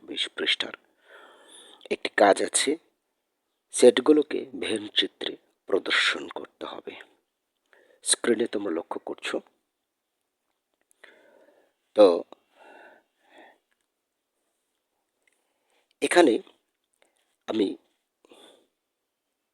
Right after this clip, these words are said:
এর উপাদানগুলো, সেটের উপাদানগুলো লিখে নিচ্ছি। আহ, এখানে, এখানে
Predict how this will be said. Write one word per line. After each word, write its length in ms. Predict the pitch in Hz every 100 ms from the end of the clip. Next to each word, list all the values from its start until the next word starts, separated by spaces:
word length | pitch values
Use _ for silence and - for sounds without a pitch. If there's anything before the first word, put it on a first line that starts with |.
| -
এর 120 | 123 -
উপাদানগুলো, 720 | 147 147 135 147 123 98 85 - _ _ _ _ _ _ -
সেটের 340 | - 107 151 -
উপাদানগুলো 560 | - 135 123 110 - 104 78
লিখে 180 | - 98
নিচ্ছি। 380 | - - - - _ - - - - - -
আহ, 300 | 170 - 87 -
এখানে, 360 | - 143 123 - - - _ _ _ _ _ _ _ _ _ _ _ _ _ _ _ _ _ _ _ _ _ _ _ _ _ _ _ _ _ _ _ -
এখানে 500 | 101 - 131 120